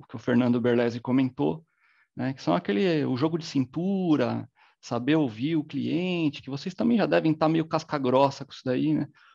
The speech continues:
O cara quer daquele jeito, ele quer que você misture verde com vermelho, que são cores opostas e o negócio tem que sair. Aí fala, "Não, eu vou pedir pro meu filho, pro meu sobrinho desenhar, tal."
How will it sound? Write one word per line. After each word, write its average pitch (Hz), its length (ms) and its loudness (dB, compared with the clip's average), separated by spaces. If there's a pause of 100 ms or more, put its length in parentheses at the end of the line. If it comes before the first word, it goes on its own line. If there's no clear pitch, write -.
O - 60 -14
cara 147 240 4
quer 160 200 2
daquele 151 320 0
jeito, 127 580 2
ele 120 120 -2
quer 160 180 -6
que 160 100 -8
você 151 360 0
misture 147 460 4
verde 139 480 2
com 160 180 -4
vermelho, 131 720 2
que - 100 -20
são 131 200 -2
cores 147 380 0
opostas 139 800 0
e 139 60 -4
o 139 40 2
negócio 139 280 0
tem 156 100 -6
que - 80 -8
sair. 147 540 -2 (460)
Aí - 80 -12
fala, 160 140 4
"Não, 208 100 2
eu 214 60 2
vou 202 100 0
pedir 196 220 -4
pro 202 140 -6
meu 196 160 2
filho, 190 340 -4
pro 185 100 -2
meu 185 100 0
sobrinho 180 500 -4
desenhar, 160 720 2
tal." 170 260 -2